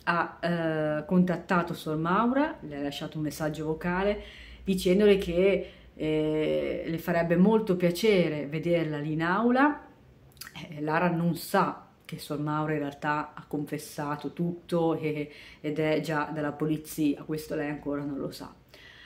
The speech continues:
Poi abbiamo visto Roberto Ferri che invece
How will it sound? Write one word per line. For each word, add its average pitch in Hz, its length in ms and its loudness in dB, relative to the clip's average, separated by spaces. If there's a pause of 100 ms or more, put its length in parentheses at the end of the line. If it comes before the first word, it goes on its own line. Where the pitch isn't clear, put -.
(140)
Poi 226 200 6
abbiamo 185 360 8
visto 180 320 4
Roberto 160 420 2
Ferri 226 840 4
che 160 100 -4
invece 165 540 -2